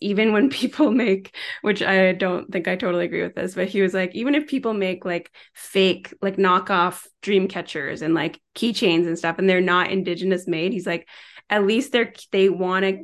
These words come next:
like, keep our culture alive." And that was very, very different perspective. Most people don't have that. You know, of course, if you're gonna buy, like,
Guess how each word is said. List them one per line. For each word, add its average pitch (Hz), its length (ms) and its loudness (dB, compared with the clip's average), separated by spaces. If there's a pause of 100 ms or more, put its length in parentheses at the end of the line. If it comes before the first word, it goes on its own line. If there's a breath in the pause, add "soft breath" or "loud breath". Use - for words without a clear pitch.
like, 180 300 -10
keep 190 240 -4
our 180 120 0
culture 180 420 -2
alive." 156 580 -4 (560 loud breath)
And 180 580 2
that 190 140 2
was 202 180 0
very, 190 460 2
very 208 420 0
different 185 460 -4 (120)
perspective. 175 520 -4
Most 175 240 0
people 190 220 -6
don't 165 180 -6
have 160 260 -4
that. 156 320 -4
You 180 100 2
know, 165 160 0
of 165 80 -8
course, 170 520 -2
if 175 160 -6
you're 165 100 -6
gonna 160 200 -2
buy, 165 260 -2
like, - 280 -4